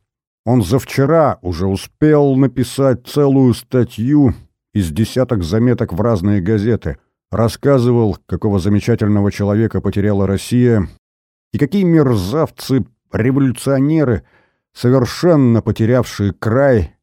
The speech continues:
в своей ненасытной жажде крови. Сегодня-завтра они пойдут в печать. К нему уже подключились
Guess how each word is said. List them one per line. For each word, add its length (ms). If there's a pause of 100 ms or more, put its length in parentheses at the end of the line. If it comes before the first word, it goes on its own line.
(180)
в 40
своей 440
ненасытной 880
жажде 480
крови. 580 (560)
Сегодня-завтра 720
они 120
пойдут 360
в 40
печать. 480 (400)
К 60
нему 340
уже 240
подключились 920